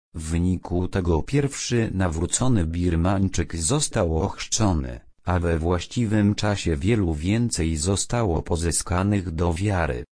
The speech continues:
Owocna służba powodem prób. Jak to często bywa, służba Ewangelii sprowadza różne próby. Judson stanął w obliczu prześladowań wówczas,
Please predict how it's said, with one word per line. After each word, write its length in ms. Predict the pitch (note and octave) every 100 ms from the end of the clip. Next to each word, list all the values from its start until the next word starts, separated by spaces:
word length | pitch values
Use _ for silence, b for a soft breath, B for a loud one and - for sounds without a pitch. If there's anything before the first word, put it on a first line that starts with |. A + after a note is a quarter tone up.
| _ _ _ _ _ _ _ _ _ _ -
Owocna 600 | D#2 D2+ - F2+ F2 D#2
służba 640 | - C#3 D3+ B2 A2+ A#2
powodem 720 | A2 F#2+ A2 A#2+ F#2 E2+ C#2+
prób. 460 | D2+ D#2 - - - _ _ _ _ _ _ _ _ _ _ -
Jak 300 | F#2 F2+ -
to 160 | - A2+
często 520 | - F#2 E2+ - D2+
bywa, 480 | C#2 C#2 B1+ C2+ - _ -
służba 600 | - B2 C#3 A2 F2 D#2+
Ewangelii 760 | E2+ F2 F2+ E2 G#2 G#2+ G#2
sprowadza 680 | G2 - G2+ E2 D2+ D2 D2
różne 380 | F2+ D#2 E2 D2+
próby. 540 | - F#2 C#2 C2 B1 G#1+ _ _ _ - F2
Judson 520 | B2 C3+ - C#3 C3
stanął 640 | A2+ - D#2+ C#2 C2+ E2+ E2
w 120 | D#2
obliczu 600 | D2+ C#2+ B2+ C#3 - D#2+
prześladowań 920 | - F2+ E2 F2 D2+ F#2+ G#2+ D#2+ D#2+
wówczas, 720 | C#2+ F#2+ - - - - -